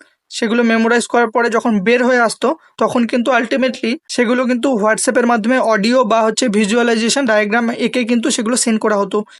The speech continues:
Recently কিন্তু এগারোই মার্চ দুহাজার পঁচিশে একটি অডিও তার তরফ থেকে কিন্তু পাঠানো হয়েছিল। দেখুন already কি কি ড্যামেজ করা হয়েছে এবং কি কি শেয়ার করা হয়েছে। Already যেটা বলা হচ্ছে যে নেভাল শিপের যে বিভিন্ন ডায়াগ্রাম বা সাবমেরিন, তা কিন্তু already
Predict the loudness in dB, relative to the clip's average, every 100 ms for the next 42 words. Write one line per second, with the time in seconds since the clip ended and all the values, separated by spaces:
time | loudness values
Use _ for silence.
0 | -2 -2 0 0 0 -2 0 2 2 2
1 | 2 2 2 2 0 0 0 2 0 -2
2 | -4 -2 -2 -2 0 0 2 0 2 0
3 | 0 -2 0 -2 -2 0 0 0 0 0
4 | 0 0 0 -2 -2 0 2 4 2 2
5 | 0 -2 -2 0 2 2 0 0 2 2
6 | 2 0 0 0 -2 -2 0 2 2 2
7 | 2 2 0 -2 -4 -4 -2 0 -2 0
8 | 0 0 0 0 0 0 0 0 0 0
9 | 0 -2 -2 -2 -2 0 0 0 0 2
10 | 0 0 0 0 0 0 0 0 0 0
11 | 0 -2 -2 -2 0 0 0 -2